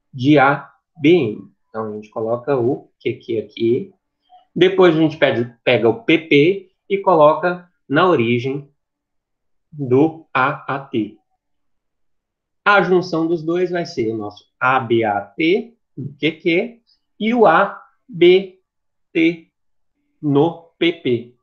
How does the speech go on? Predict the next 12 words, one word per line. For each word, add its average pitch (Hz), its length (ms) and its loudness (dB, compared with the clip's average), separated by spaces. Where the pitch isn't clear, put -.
Com 190 160 2
isso, 180 240 4
você 175 160 -4
já 170 100 -2
vai 170 80 0
saber 147 400 0
quais 156 180 0
são 151 180 -2
as 127 180 0
direções 165 920 -4
da 135 240 0
sua 135 640 -2